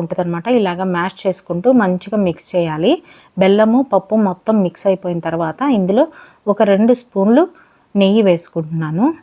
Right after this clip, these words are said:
నెయ్యి వేసుకోవటం వల్ల అడుగంటదు, మంచి ఫ్లేవర్ వస్తది, టెక్స్చర్ కూడా చాలా బాగా ఉంటుందన్నమాట. మంచిగా దగ్గర పడుతుందన్నమాట. మెల్లిగా అలా ఫ్లేమ్ కొంచెం సిమ్‌లో పెట్టుకొని ఈ విధంగా కొంచెం ఒక ఐదు పది నిమిషాలు ఈ విధంగా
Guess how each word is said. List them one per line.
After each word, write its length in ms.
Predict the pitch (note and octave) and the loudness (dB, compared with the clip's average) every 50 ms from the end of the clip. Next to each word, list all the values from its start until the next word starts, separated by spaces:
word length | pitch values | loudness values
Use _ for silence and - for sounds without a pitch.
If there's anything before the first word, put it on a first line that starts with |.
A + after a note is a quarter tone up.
| _ _ - - | _ _ 0 2
నెయ్యి 220 | G#3+ A#3 A#3+ C4 A#3+ | 2 4 4 4 4
వేసుకోవటం 460 | A3+ G#3 - - - G#3+ G#3 G#3 G3+ F#3+ F#3 | 2 0 0 0 -2 -2 0 0 0 0 0
వల్ల 160 | F3+ G3 G#3+ A#3 A#3+ B3+ - _ F3+ F3+ | 0 0 0 0 -2 -4 -4 _ 0 2
అడుగంటదు, 540 | F3+ G#3+ A3+ A#3 A3 G#3+ A3 A3 G#3 C4 D4 C4 G#3+ | 4 4 4 4 2 2 0 2 2 4 4 4 2
మంచి 240 | F#3+ F#3 F3+ - A3+ G#3+ - | 2 0 -2 -2 -4 -4 0
ఫ్లేవర్ 340 | - F#3 F#3 F#3+ G3+ A3+ G#3 G3 | 2 4 4 4 4 2 0 0
వస్తది, 320 | - - - F#3+ G3+ C4+ D4+ D4+ - | -2 -2 -2 2 2 2 0 0 0
టెక్స్చర్ 340 | - F#3+ - - - B3+ A#3+ A3+ | -2 -2 -2 -4 -2 0 0 2
కూడా 120 | A3+ A3+ A3 - - | 2 0 -2 -2 -2
చాలా 200 | F#3 F3 F#3 F#3+ F3 E3+ | -2 0 0 0 0 0
బాగా 200 | E3+ E3+ G3+ G#3 G3 F3+ E3+ | 0 2 2 0 0 0 -2
ఉంటుందన్నమాట. 640 | E3+ E3 E3 E3 E3 E3 D#3+ D#3+ D#3+ D#3+ D#3 - A3 D4 E4+ - - - - - _ _ _ _ _ - | -2 -4 -4 -4 -4 -4 -4 -6 -8 -10 -6 -2 -2 -2 -2 -4 -8 -18 -20 -20 _ _ _ _ _ 0
మంచిగా 420 | G#3+ A3+ A3 G#3+ B3 A#3+ A#3 A3 G#3 G#3 F#3 F#3 | 2 2 2 2 2 2 4 4 4 4 2 2
దగ్గర 220 | F3 F3 G3 G#3 G#3 - | 2 2 2 0 0 -2
పడుతుందన్నమాట. 680 | F3+ E3+ - - E3+ E3 E3 D#3 D#3 D#3 D#3 D3+ - F#3+ A3+ C4 C4 - _ _ _ _ _ _ _ | -4 -6 -6 -6 -6 -6 -6 -6 -6 -8 -8 -8 -6 -6 -6 -6 -6 -8 _ _ _ _ _ _ _
మెల్లిగా 440 | G3+ G3+ F#3+ F#3 F#3+ G#3 G#3+ A3+ A#3 A3+ A3 - E3+ | 0 2 2 4 4 2 2 2 0 -2 -2 -4 -6
అలా 180 | F#3 F#3 F3 E3+ F3+ - - - _ - _ _ _ _ _ - | -4 -4 -4 -4 -6 -8 -12 -20 _ -20 _ _ _ _ _ -4
ఫ్లేమ్ 300 | - G#3 G3+ G#3 A3 A3+ A3 A3 F#3+ | 0 2 4 4 4 2 0 0 -2
కొంచెం 240 | F3+ F3 G3 F#3+ F#3+ F#3+ G3+ F#3+ - - | -2 -2 -2 -2 -2 -2 -4 -6 -2 0
సిమ్‌లో 260 | G#3 G3+ G#3 G#3+ G#3+ G#3+ | 2 4 4 4 2 2
పెట్టుకొని 340 | C#4 - - - - G#3+ A#3+ B3 | 0 -2 -2 -2 0 2 2 4
ఈ 40 | G#3+ G3 | 4 2
విధంగా 340 | F3+ F#3 F#3 F#3+ G3 B3+ D4+ E4 - - | 2 2 0 0 0 0 0 0 -2 -2
కొంచెం 280 | G#3 F#3+ F#3 - A#3+ B3+ C4 A#3+ G#3+ - F#3+ | -2 -2 0 0 0 2 2 2 0 -2 -4
ఒక 80 | - G3+ F#3+ F3+ | -2 0 2 2
ఐదు 120 | F3+ F3+ - | 2 0 -2
పది 120 | F3+ E3+ F3+ F3+ | -2 -2 -2 -2
నిమిషాలు 340 | F3+ - - A3+ G#3+ A3 G#3+ G3+ | -4 -4 -4 -4 -2 0 0 0
ఈ 20 | F#3 | -2
విధంగా 280 | E3+ F#3+ F#3 F#3 F3+ | -2 -2 -4 -4 -6